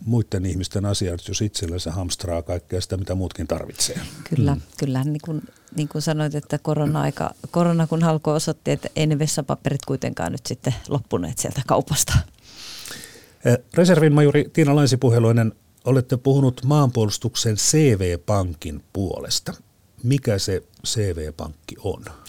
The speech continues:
Speaker 2: No tällaistahan ei ole vielä olemassa, mutta minun mielestäni, ja tämä ei ole pelkästään minun oma ideani, vaan tätä on vähän pidemmän aikaa tietyissä piireissä mietitty, mutta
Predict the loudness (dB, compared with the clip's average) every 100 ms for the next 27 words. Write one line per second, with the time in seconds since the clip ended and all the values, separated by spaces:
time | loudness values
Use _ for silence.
0 | -14 -18 -20 -20 _ _ _ _ _ -4
1 | -4 2 2 2 0 2 4 4 4 4
2 | 4 2 2 0 0 2 4 4 2 -2
3 | -2 0 -2 -2 0 2 2 2 0 0
4 | 2 2 2 2 2 2 2 2 0 0
5 | 0 2 4 4 2 4 4 6 6 8
6 | 6 6 4 2 2 2 0 0 2 2
7 | -2 -6 2 4 4 0 -10 -18 0 4
8 | 6 6 6 4 4 2 2 2 2 2
9 | 2 4 4 6 4 4 2 4 4 4
10 | 0 -8 _ 2 2 0 -18 -18 -16 -18
11 | -20 -2 2 2 _ 2 2